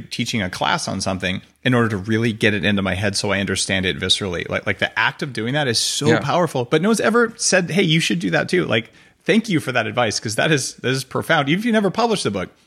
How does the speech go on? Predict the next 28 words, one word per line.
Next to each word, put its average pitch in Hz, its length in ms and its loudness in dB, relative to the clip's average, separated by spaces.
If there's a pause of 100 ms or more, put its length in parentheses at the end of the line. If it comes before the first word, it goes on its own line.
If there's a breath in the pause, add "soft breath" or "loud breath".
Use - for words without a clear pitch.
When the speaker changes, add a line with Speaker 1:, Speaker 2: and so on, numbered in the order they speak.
(140 soft breath)
Speaker 1:
the 131 120 0
discipline 175 480 0
to 139 100 2
think - 520 -2 (360 soft breath)
about 123 300 2
what 120 80 -2
goes 117 180 -2
in 110 80 0
a 104 40 -2
book 101 280 -2
is, 107 240 -2
is 110 260 -4
a - 140 -6
huge 156 340 -4
gift, - 300 -2
and 139 100 -2
I 147 80 0
never 170 220 -2
thought - 180 -4
of 110 60 -6
it 85 100 -8
that 65 160 -8
way. 60 200 -12 (520)
Speaker 2:
I 143 140 4
never 185 600 2
have 147 480 -2 (120)
as 120 240 0
deep - 540 -6